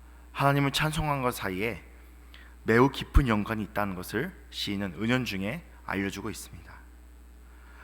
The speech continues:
만약 하나님께서 우리에게 하나님의 존재를 알려주시지 않았다면은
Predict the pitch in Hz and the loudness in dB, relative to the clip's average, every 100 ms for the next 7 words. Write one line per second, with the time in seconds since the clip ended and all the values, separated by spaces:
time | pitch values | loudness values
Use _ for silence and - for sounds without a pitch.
0 | - 113 147 156 175 190 185 160 147 120 | 2 10 12 12 10 6 4 0 2 2
1 | 127 147 131 101 123 101 - - - - | 4 4 4 4 0 0 -6 -18 -20 -20
2 | - 156 165 165 156 120 113 123 135 104 | -2 2 2 2 0 -2 0 4 4 4
3 | 113 135 156 - - 101 95 - 95 90 | 4 2 -2 -4 -2 -2 -2 -6 -8 -6
4 | 90 160 | -6 -6